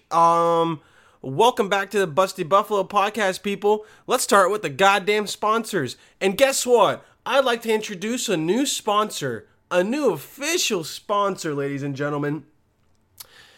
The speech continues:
Fino's Pharmacy C B D. All right, listen up, ladies and gentlemen. Okay, uh, maybe a week and a half ago, I, I have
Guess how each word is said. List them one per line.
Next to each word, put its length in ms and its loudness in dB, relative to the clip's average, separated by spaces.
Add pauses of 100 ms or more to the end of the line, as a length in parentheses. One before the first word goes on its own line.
(500)
Fino's 800 2 (280)
Pharmacy 960 -2 (720)
C 280 -4
B 240 -2
D. 340 0 (180)
All 140 2
right, 180 4
listen 320 2
up, 200 2
ladies 260 -6
and 140 -8
gentlemen. 420 -4 (100)
Okay, 400 2
uh, 300 2
maybe 1120 -4
a 140 -4
week 280 -2
and 120 0
a 60 -2
half 340 -2
ago, 560 -4 (560)
I, 180 0
I 260 -4
have 280 -4